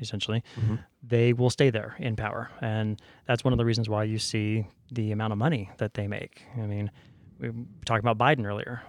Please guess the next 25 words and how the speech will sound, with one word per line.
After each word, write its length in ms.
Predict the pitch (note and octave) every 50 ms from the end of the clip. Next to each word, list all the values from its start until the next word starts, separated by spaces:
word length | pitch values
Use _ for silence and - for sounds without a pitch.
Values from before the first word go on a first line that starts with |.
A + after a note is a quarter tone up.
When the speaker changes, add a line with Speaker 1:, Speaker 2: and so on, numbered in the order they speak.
| - _ -
Speaker 1:
Biden 280 | A2 G#2+ A2 A#2+ A#2 A2
gets 160 | A#2 - -
out 100 | A2+ A2
of, 60 | G#2
s-, 100 | - - - A#3 - -
um, 240 | B2+ A#2 A2+ A2
I 60 | A2 G#2+
believe, 300 | A2+ A#2+ A#2 A#2+ A#2 A#2
in 280 | A2+ - - B2+ B2 - - -
nineteen 320 | D3 C#3 - D3 D3 C#3
sixty-eight, 840 | B2+ - - - B2+ - - - B2 - - - A#2 A#2+ C3 C3+ -
he 120 | - B2+ A2+
got 220 | A#2 - A2+ A2+
out 100 | A#2 A#2+
of 60 | C#3+ C#3+
school. 380 | - - A2+ G#2+ A2 A#2 - _ _ _ _ _ _ _ _ _
He 120 | - G#2+ G#2+
joined 260 | G#2+ A2+ A2+ A2+ A2
his 100 | G#2+ -
first 240 | - - A#2+ A2 -
county, 340 | - B2 A#2 A#2 A#2+ A#2 A2+ - - C3 C#3
um, 320 | A#2+ A2+ A2 A2 A2 G#2+ - - - _ _ _ _ _ _ _ _ _ -
position 560 | B2+ A#2+ C3 C3 - - D3+ D3+ C#3+ C3+ D3 -
at 200 | A2+ G#2+ - -
seventy, 420 | - - B2 B2+ C#3+ D#3 E3+ E3